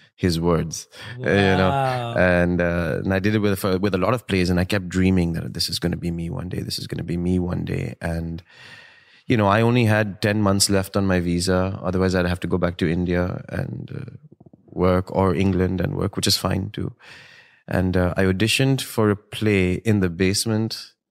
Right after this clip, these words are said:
Speaker 1: of the Mac store on Fifth Avenue. Remember that glass box? 'Cause I didn't have a computer. I didn't have the money. And this director was in L A, and she said, you know, this, they were setting up, I che-, I don't even know what it was called at that time.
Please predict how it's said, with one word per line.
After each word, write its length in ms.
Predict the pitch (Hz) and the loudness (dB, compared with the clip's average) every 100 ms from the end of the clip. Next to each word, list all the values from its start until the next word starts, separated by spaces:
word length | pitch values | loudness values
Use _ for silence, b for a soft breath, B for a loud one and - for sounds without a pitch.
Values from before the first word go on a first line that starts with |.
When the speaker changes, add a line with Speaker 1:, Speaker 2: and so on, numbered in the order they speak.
| _ _ _ _ _ - | _ _ _ _ _ 0
Speaker 1:
of 180 | 104 | 2
the 100 | 101 | 2
Mac 500 | 98 101 101 110 - | 2 2 2 0 -2
store 540 | - - - 98 90 92 | -2 -2 0 2 2 2
on 140 | 92 | 0
Fifth 300 | 90 101 - | -2 -4 -2
Avenue. 440 | 98 95 92 90 87 | 0 2 2 0 0
Remember 300 | 98 120 127 | 0 2 0
that 120 | 107 | 0
glass 320 | 104 98 113 | 2 2 2
box? 340 | 107 107 123 - | 0 -2 -2 -2
'Cause 160 | 104 | 0
I 40 | 110 | 2
didn't 120 | 120 | 2
have 100 | 117 | 0
a 60 | 101 | 0
computer. 380 | 104 98 175 92 | -2 0 2 2
I 20 | |
didn't 140 | 87 | 2
have 120 | 101 92 | 0 0
the 60 | |
money. 320 | 95 147 90 90 B B B B - | 2 2 2 -2 B B B B -2
And 140 | 101 | 2
this 100 | 101 98 | 2 2
director 680 | 95 95 98 104 98 - - - - - | 2 0 0 -2 0 -2 -6 -14 -20 -18
was 200 | - 95 | -8 -2
in 140 | 92 90 | 2 2
L 180 | 90 | 4
A, 220 | 123 135 117 | 4 4 2
and 280 | 98 92 - | -2 -6 -8
she 160 | - | -8
said, 240 | - 55 - - | -8 -10 -14 -16
you 100 | - | -14
know, 140 | - - | -12 -12
this, 160 | 80 95 | -6 -2
they 100 | 104 | 0
were 100 | 98 | 2
setting 300 | - 104 101 | 2 2 2
up, 80 | 87 | 2
I 160 | 104 107 | 0 0
che-, 220 | - - 113 117 - | -2 -4 -6 -16 -10
I 140 | - 156 | -2 2
don't 140 | 175 | 4
even 120 | 147 | 4
know 60 | 127 | 4
what 100 | 110 | 4
it 40 | |
was 140 | 110 - | 2 2
called 260 | - 113 104 | 2 4 4
at 80 | |
that 200 | 90 90 | 2 0
time. 280 | 95 82 85 | -2 -4 -6